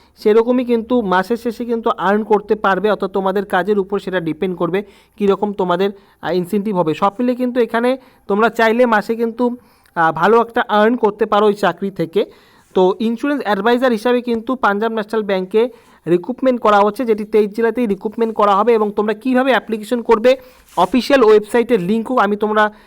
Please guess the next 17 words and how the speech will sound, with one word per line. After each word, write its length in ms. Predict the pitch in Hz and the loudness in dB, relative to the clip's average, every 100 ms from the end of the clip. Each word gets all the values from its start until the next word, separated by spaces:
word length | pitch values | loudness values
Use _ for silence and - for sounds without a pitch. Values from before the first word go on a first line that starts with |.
| _ - | _ -4
কীভাবে 320 | 240 226 247 | 0 2 4
পাবে 260 | 233 208 233 | 4 4 2
সেটা 240 | 226 220 | 0 0
এই 100 | 214 | 0
ভিডিওতেই 400 | 175 185 208 254 | 0 0 0 2
জানিয়ে 260 | 208 196 208 | 0 2 2
দেবো। 220 | 220 269 | 0 -2
তো 120 | 247 | 0
এখন 240 | 190 220 220 | 0 0 0
পর্যন্ত 160 | 233 | 0
যারা 140 | 226 214 | 2 2
চ্যানেলটিকে 440 | 208 202 214 220 | 2 0 0 -4
সাবস্ক্রাইব 420 | 208 185 - 233 233 | -4 -6 -2 -2 0
করোনি, 360 | 220 214 277 - - _ - | 0 2 -2 -6 -20 _ -2
অবশ্যই 360 | 185 214 262 | 2 2 0
চ্যানেলটিকে 460 | 247 208 202 208 254 | -2 0 0 0 -2
সাবস্ক্রাইব 460 | 254 185 - 214 | -2 -6 0 0